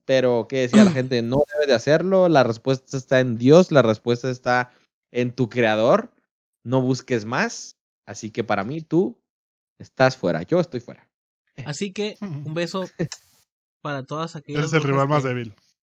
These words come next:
Speaker 1: Sí, o como el de Shark Tank,
Speaker 2: que
Speaker 1: "Estoy
Speaker 2: se
Speaker 1: fuera".
Speaker 2: fueron y nos dejaron.
Speaker 1: Sí.
Speaker 2: Y se llevaron todo el conocimiento que hubieran podido
Speaker 1: Que igual,
Speaker 2: compartir con
Speaker 1: muchas
Speaker 2: nosotros.
Speaker 1: de ellas a lo mejor ni siquiera andaban en ese rubro de la mesía naturista, simplemente pasaste por ahí,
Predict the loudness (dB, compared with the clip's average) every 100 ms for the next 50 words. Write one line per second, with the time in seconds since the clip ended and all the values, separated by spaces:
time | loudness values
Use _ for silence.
0 | _ _ _ -8 -6 -4 -6 -6 -6 -6
1 | -6 -4 -6 -4 -8 -8 _ _ _ _
2 | -6 -4 -4 -6 -6 -6 -6 -8 _ -20
3 | -12 -10 -8 -8 -8 -6 -8 -12 _ _
4 | _ _ _ _ _ _ -10 -6 -4 -6
5 | -6 -6 -6 -8 -8 -8 -8 -8 -10 -8
6 | -10 -8 -10 -8 -8 -8 -12 -10 -10 -2
7 | 8 10 10 6 -2 -2 2 6 8 8
8 | 6 -8 _ _ -2 -2 -4 -2 0 0
9 | 2 4 6 6 6 4 -2 -2 2 2
10 | 6 6 6 4 0 -2 -2 -2 -2 0
11 | 0 -2 -6 -2 -2 -2 0 0 0 _
12 | _ _ _ 2 2 6 2 4 6 10
13 | 10 10 8 4 -4